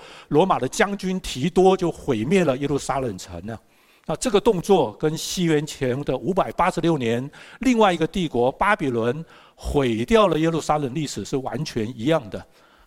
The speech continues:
所以在历史当中呢，呃，我们就看到以巴比伦到了第一世纪的时候，以巴比伦作为罗马的代名词呢，它是很合理的呢。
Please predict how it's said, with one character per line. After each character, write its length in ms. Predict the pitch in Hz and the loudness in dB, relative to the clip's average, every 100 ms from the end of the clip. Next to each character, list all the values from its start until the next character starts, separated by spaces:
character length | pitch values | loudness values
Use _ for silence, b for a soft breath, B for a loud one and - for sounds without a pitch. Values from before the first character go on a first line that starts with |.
| b | b
所 200 | - 175 | -2 2
以 260 | 214 147 98 B B B B _ | 2 0 -6 B B B B _
在 240 | 143 135 | -4 -4
历 160 | 131 165 | -4 -6
史 220 | - 107 | -6 -6
当 260 | 139 139 135 | -6 -6 -2
中 240 | 139 135 | -2 -2
呢， 160 | 127 - b b b b b | -8 -10 b b b b b
呃， 320 | 113 107 95 - - | -10 -10 -12 -18 -18
我 140 | 107 | -12
们 100 | 101 | -10
就 100 | 107 | -8
看 260 | - 135 113 | -6 -6 -4
到 160 | 117 | -6
以 140 | 110 92 - | -6 -8 -2
巴 240 | 175 175 | 0 0
比 180 | 147 113 | -2 -2
伦 260 | 98 98 123 | -2 -4 -4
到 120 | 127 | -6
了 80 | 110 | -6
第 120 | - | -8
一 80 | 131 | -10
世 180 | 127 139 | -8 -6
纪 100 | 110 | -6
的 60 | |
时 100 | 104 | -6
候， 80 | 107 | -8
以 100 | 104 | -10
巴 320 | - 156 156 | -6 -4 -4
比 140 | - 113 | -4 -6
伦 200 | 107 123 | -6 -6
作 180 | 147 123 | -4 -4
为 120 | 117 | -2
罗 200 | 110 139 | -2 -4
马 140 | 110 | -6
的 100 | 98 | -8
代 240 | - 147 117 | -6 -6 -8
名 220 | 98 120 | -10 -10
词 300 | - - - | -10 -12 -10
呢， 220 | 90 117 - B B B B | -8 -8 -10 B B B B
它 140 | - | -14
是 100 | - | -10
很 180 | 120 92 | -10 -10
合 380 | - - 95 127 | -16 -14 -6 -4
理 260 | 139 87 78 | -4 -8 -12
的 100 | 90 85 | -14 -12
呢。 180 | 85 | -16